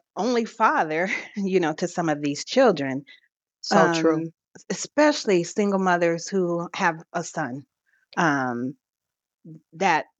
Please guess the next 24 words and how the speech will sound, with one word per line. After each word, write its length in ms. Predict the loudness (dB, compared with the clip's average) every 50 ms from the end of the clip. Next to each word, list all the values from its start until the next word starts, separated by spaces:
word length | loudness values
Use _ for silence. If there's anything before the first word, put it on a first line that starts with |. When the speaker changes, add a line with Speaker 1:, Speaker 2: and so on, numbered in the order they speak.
| _ _ _ _
Speaker 1:
need 500 | -8 -4 -2 2 2 2 2 0 -2 -4 -4 -4
a 100 | -4 -4
father 360 | 0 2 2 2 2 0 -2 -6
figure, 360 | -6 -6 -6 -6 -6 -8 -8 -10 -12 _ _ _ _ _ -8
that 280 | -2 0 0 0 0 -4 _ _ _ _ _ _ _ _ _ _ _
uncle 260 | 0 0 0 0 -2 -2
steps 340 | 0 0 0 0 0 -2 -2
in 160 | -2 0 0
or, 180 | 0 -2 -4 -4
you 120 | -6 -6 -6
know, 200 | -6 -6 -8 -10 -10 -8
the, 140 | -8 -8 -8 _ _
the 160 | -12 -10 -8
m-, 180 | -8 -8 -8 -10 -12 _ _ -12
mother's 540 | -4 0 0 0 0 0 -2 -4 -4 -8 -12
brother 440 | -8 0 2 4 4 4 2 -2 -6
steps 360 | -8 -8 -6 -6 -6 -6 -8 -8
in 260 | -6 -4 -4 -2 -2
and, 180 | -2 -2 -2 -4 -6 -14 -20 -20 _ _ -2
you 120 | 0 0
know, 220 | 2 2 2 2 0
really 360 | 2 4 4 6 6 6 4
provides 760 | 2 -2 -6 -2 2 4 4 4 4 4 4 2 0 -2 -6
and, 240 | -6 -4 -4 -4 -6